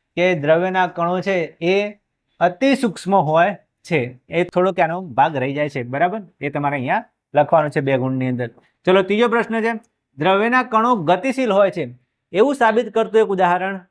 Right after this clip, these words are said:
આપો. તો એની અંદર તમે અગરબત્તીના ધુમાડાવાળું ઉદાહરણ લઈ શકો છો. પ્રશ્ન ચાર, વાયુ અવસ્થાના ગુણધર્મો જણાવો. ઇમ્પોર્ટન્ટ પ્રશ્ન,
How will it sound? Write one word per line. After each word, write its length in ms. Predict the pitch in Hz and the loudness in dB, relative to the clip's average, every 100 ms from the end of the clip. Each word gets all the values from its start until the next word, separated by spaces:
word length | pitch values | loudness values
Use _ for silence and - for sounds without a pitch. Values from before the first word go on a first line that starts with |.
| - | -2
આપો. 420 | 175 165 135 120 _ - | -2 -2 -6 -8 _ -6
તો 120 | 175 - | -6 -2
એની 280 | 185 220 | -2 0
અંદર 160 | 233 220 | 0 0
તમે 480 | 220 202 202 202 202 _ _ _ _ _ _ _ _ _ _ - | 0 0 0 -2 -6 _ _ _ _ _ _ _ _ _ _ -4
અગરબત્તીના 640 | 185 220 208 208 208 208 | 0 2 0 -2 0 0
ધુમાડાવાળું 560 | 170 156 180 190 190 190 | 0 2 4 4 4 2
ઉદાહરણ 420 | 170 165 170 233 - | 0 0 0 -6 -8
લઈ 160 | 147 165 | -6 -6
શકો 460 | 135 135 185 - _ | -6 -6 -6 -8 _
છો. 300 | - 120 110 _ _ _ _ _ _ _ _ _ _ - | -12 -12 -12 _ _ _ _ _ _ _ _ _ _ 0
પ્રશ્ન 340 | 202 214 240 | 0 2 0
ચાર, 460 | 240 240 240 240 - _ | 2 2 2 -2 -12 _
વાયુ 300 | 143 170 226 | 2 4 4
અવસ્થાના 500 | 247 226 220 220 220 | 4 2 2 0 0
ગુણધર્મો 600 | 214 202 180 175 196 220 143 | 0 -2 -2 -2 -2 -6 -6
જણાવો. 380 | 135 160 147 175 | 0 2 2 0
ઇમ્પોર્ટન્ટ 460 | 214 220 254 220 | -2 2 2 2
પ્રશ્ન, 360 | 202 185 - | -2 -4 -6